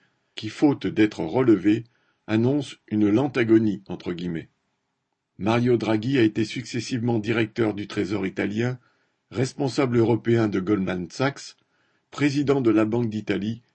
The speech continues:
puis de la Banque centrale européenne, et finalement président du Conseil italien. Il sait donc de quoi et surtout à qui il parle,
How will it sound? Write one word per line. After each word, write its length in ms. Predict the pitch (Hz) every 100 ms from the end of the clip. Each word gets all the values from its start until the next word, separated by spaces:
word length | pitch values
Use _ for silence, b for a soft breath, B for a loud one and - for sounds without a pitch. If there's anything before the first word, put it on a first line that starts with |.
| _
puis 160 | - 135
de 100 | 107
la 140 | 101
Banque 240 | 98 127 -
centrale 380 | 123 - 113
européenne, 640 | 104 95 - 98 117 139 131 _ _ _ _ -
et 120 | 107
finalement 600 | 113 143 120 107 110 120
président 540 | - 127 113 123 131
du 140 | 120 98
Conseil 380 | 107 98 123 104
italien. 440 | 101 95 92 - _ _ _ _ _ -
Il 140 | 120
sait 180 | 113 143
donc 280 | 131 123 - -
de 100 | 101
quoi 340 | 98 117 131 135
et 100 | 104
surtout 380 | - 110 - 95
à 80 | 90
qui 300 | - 127 117
il 200 | 95 87
parle, 400 | 110 98 82